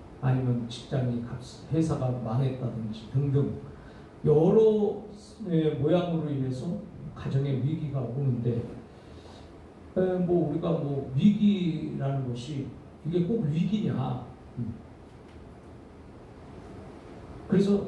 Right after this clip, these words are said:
위기라고 하는 그것은 우리가 꼭 그걸 갖다가 걱정하고 심각하게 받아들이는 그런 것보다도 오히려 기회가, 어, 기회로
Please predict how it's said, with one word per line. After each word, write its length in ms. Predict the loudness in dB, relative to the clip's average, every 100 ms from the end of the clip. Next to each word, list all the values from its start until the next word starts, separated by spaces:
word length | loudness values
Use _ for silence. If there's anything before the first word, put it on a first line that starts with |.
| 0
위기라고 1000 | 4 4 4 2 2 2 0 2 2 2
하는 340 | 0 -2 -4 -4
그것은 460 | -6 -4 -4 -4 -6 -10 -14 -16 -20 -20 -8
우리가 280 | -2 2 2
꼭 240 | 0 -4 -8 -10
그걸 240 | -4 2 2
갖다가 520 | 2 0 0 -2 -2
걱정하고 680 | 0 0 2 2 2 2 0
심각하게 800 | 0 2 2 2 0 2 2 0
받아들이는 1000 | -2 -2 0 -2 0 0 0 0 -2 -2
그런 260 | 0 2 2
것보다도 680 | 0 -2 -2 -2 -2 -4 -6 -14 -20 -20 -10 2
오히려 440 | 4 6 4 2
기회가, 640 | -4 2 4 4 2 0 -2 -6 -14 -8
어, 180 | -4 -4 -6 -12 -12
기회로 580 | -2 2 4 4 2